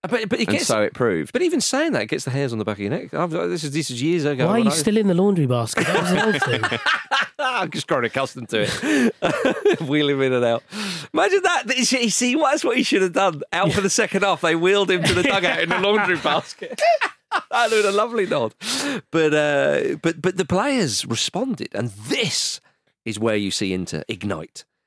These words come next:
Speaker 1: This is the moment. Because Eto'o said that when he said that, we went out on the pitch with a different determination. We weren't just playing for ourselves, we were playing for our coach as well. That's it, when, when, when their season suddenly comes.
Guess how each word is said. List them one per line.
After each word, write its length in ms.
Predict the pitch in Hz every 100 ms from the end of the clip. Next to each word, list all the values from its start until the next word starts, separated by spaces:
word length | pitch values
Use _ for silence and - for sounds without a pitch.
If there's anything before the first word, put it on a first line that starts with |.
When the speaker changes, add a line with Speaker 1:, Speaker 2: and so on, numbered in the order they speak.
| _
Speaker 1:
This 260 | 120 170 -
is 120 | 131
the 60 | 123
moment. 380 | 107 95 82 - _ _
Because 220 | - 120 113
Eto'o 400 | 190 180 170 123
said 400 | - 95 - - _ _ -
that 100 | 123
when 180 | 143
he 80 | 165
said 240 | 147 151 127
that, 180 | 107
we 140 | 104 107
went 200 | 117 139
out 100 | 120
on 140 | 120
the 60 | 107
pitch 300 | - 113 -
with 100 | 101
a 40 |
different 380 | 95 135 123 117
determination. 720 | - - 107 95 92 87 - 82 _ _ -
We 80 |
weren't 240 | 104 120 -
just 100 | 120
playing 260 | - 101 90
for 160 | 92
ourselves, 440 | 85 - 101 90 92
we 60 |
were 40 | 85
playing 260 | - 87
for 100 | -
our 80 | 80
coach 340 | - 95 -
as 100 | 92
well. 280 | 82 78 - _ -
That's 460 | 107 175 - -
it, 300 | 170 143 117
when, 280 | 113 127 123
when, 240 | 135 131 139 113
when 200 | 123 113
their 140 | 113
season 360 | - 135 113 110
suddenly 260 | 123 110
comes. 220 | - 104